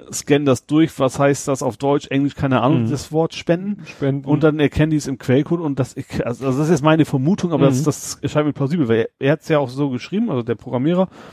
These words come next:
Speaker 1: wenn du es bei denen auf der Seite runterlädst oder über den Amazon Play Store, gibt's ja auch.
Speaker 2: Ach ja, stimmt.
Speaker 1: Oder über,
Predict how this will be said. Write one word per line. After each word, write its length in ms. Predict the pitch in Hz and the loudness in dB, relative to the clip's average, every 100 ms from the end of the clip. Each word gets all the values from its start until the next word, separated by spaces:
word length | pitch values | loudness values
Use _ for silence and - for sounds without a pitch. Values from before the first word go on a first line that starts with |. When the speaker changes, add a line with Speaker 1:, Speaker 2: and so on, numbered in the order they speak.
| - _ _ | -20 _ _
Speaker 1:
wenn 100 | 135 | 2
du 80 | 143 | 2
es 60 | |
bei 160 | - 127 | 2 4
denen 240 | 131 208 | 4 4
auf 80 | 190 | 0
der 100 | 131 | -2
Seite 280 | 120 160 165 | -2 0 0
runterlädst 440 | 165 165 160 - | 2 2 2 2
oder 220 | 151 131 | 0 0
über 200 | 120 117 | 0 0
den 220 | 107 104 - | 0 -2 0
Amazon 480 | 139 185 160 196 | 2 2 0 -6
Play 260 | - - 185 | -8 -4 -4
Store, 440 | 175 - 185 220 165 | -4 -2 -2 -2 -4
gibt's 180 | 120 | -8
ja 100 | - | -6
auch. 160 | - 147 | 0 4
Speaker 2:
Ach 40 | |
ja, 180 | 127 135 | 4 2
stimmt. 300 | 101 - 117 87 - _ | -2 -8 -8 -10 -20 _
Speaker 1:
Oder 380 | 147 165 165 - | -6 0 0 0
über, 560 | 147 139 139 139 135 | -2 2 4 6 4